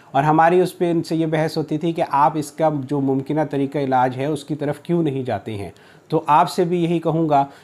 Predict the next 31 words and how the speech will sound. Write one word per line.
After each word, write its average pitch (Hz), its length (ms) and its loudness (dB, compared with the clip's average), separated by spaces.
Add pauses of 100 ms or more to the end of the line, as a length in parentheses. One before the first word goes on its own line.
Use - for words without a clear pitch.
(140)
कि 190 80 2
इसमें 190 360 0
ताख़ीर 175 400 2
मत 156 200 0
कीजिए। 120 480 -4 (360)
आखिरी 160 380 4
बात 175 400 4
जो 135 140 -2
बहुत 143 280 0
ज़रूरी 160 420 2
है 147 180 0 (320)
कि 147 80 2
जदीद 156 420 2
तहकीक 175 400 0
ये 180 120 4
बताती 156 480 0
है 131 200 -2
कि 156 140 -6
इसके 180 300 -2
इलाज 156 320 4
के 175 140 -4
बाद 151 320 4
सौ 165 240 -2
फीसद 151 600 -2
जो 143 140 -2
इसका 139 420 2 (100)
रिकवरी 143 520 0
है 135 420 -2
या 139 100 0
कामयाबी 131 600 2
है 127 200 0